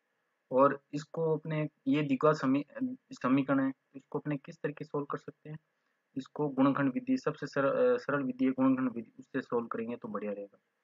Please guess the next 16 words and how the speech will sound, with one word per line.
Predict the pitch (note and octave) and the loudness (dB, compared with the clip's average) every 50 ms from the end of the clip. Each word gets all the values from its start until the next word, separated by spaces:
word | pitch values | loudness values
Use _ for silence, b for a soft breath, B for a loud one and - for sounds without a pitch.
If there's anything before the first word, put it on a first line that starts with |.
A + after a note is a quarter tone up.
| _ _ _ _ _ - - | _ _ _ _ _ -10 -10
तो | |
अपने | B2 - D#3+ E3 | -6 -4 -4 -4
क्या, | D#3 D3 D3+ C#3+ - - | -2 -2 -2 -2 -4 -4
इसमें | D#3 D#3 - E3+ D#3+ | -6 -6 -4 -4 0
क्या | D3+ D#3+ D#3+ | 2 2 2
करते | D3+ C3+ B2+ B2+ - C3 | 2 2 0 -2 -2 -4
हैं | B2 B2 C3 D3+ D3+ | -4 -4 -4 -6 -6
कि | - - - _ _ _ _ _ _ _ _ _ _ _ _ - | -8 -12 -14 _ _ _ _ _ _ _ _ _ _ _ _ -8
इन | D3 D#3 D#3 | -6 -2 0
दोनों | C#3+ C#3 - D3 | 0 0 0 0
की | C3+ - B2 | -2 -4 -4
गुणा | G#2+ A#2 B2 - B2+ | 0 2 2 2 2
करके | - A#2 G#2+ - B2+ | 0 -4 -8 -8 -10
check | B2 _ - A#2+ A2 - | -10 _ -4 -4 -4 -4
करते | - G#2 _ - G#2 | -8 -14 _ -14 -16
हैं। | G#2 | -16